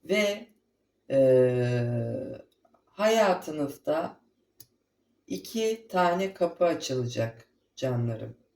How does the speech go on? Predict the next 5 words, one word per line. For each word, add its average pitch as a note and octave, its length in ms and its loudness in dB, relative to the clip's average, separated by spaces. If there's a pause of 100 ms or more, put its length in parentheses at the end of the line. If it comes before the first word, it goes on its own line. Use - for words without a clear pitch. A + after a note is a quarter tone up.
(720)
İlişki F#3+ 540 -2
anlamında D3+ 760 0
iki - 240 -16
tane D#3+ 340 0
seçenek C#3 760 -6